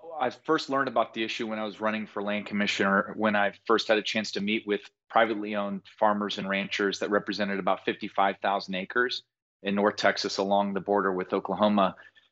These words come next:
and telling me that it, the litigation actually dated back to the Clinton days, where the Clinton Bureau of Land Management sought to declare on behalf of the federal government more title.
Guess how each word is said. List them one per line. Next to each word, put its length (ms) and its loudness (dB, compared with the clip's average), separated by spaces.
and 100 -2
telling 320 4
me 200 2
that 280 2
it, 240 -6
the 80 -4
litigation 520 2
actually 320 0
dated 340 0
back 360 2
to 340 0
the 120 -8
Clinton 440 -2
days, 360 2
where 380 4
the 80 -4
Clinton 480 -2
Bureau 240 0
of 80 -4
Land 260 -4
Management 420 -6
sought 320 2
to 240 -2
declare 460 4
on 100 2
behalf 300 -6
of 60 -20
the 80 -14
federal 300 -6
government 460 -8
more 200 -2
title. 560 0